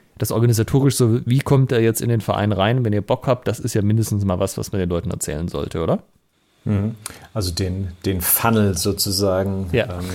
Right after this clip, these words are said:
Speaker 2: den Marketing-Funnel sozusagen, <laughs> die, die Spitze des Marketing-Funnels. Ja,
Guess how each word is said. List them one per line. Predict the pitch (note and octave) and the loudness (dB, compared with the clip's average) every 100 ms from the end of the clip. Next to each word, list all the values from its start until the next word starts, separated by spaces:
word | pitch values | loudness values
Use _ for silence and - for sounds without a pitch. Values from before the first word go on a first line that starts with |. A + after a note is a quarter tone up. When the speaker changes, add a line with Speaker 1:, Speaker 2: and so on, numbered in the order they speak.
| F2 - | -10 -6
Speaker 2:
den | F#2 | -2
Marketing-Funnel | G2+ A2 A2 G2+ A2+ - - G#2+ G#2+ | 0 0 0 0 0 0 0 2 2
sozusagen, | G#2 G#2 G#2 G2 G2+ - - - | 0 -2 -2 -2 -4 -8 -10 -12
<laughs> | - - - | -12 -14 -8
die, | - | -8
die | - G2+ | -4 -4
Spitze | - B2 - | 0 0 0
des | F#2 G2 | -4 -2
Marketing-Funnels. | G2+ G#2+ - G2+ G#2 G#2+ G#2+ C3+ - _ _ _ _ _ _ _ - - | -2 0 -2 -2 0 -2 -2 -4 -8 _ _ _ _ _ _ _ -12 -6
Ja, | E2+ F#2 F#2+ | -2 -2 -2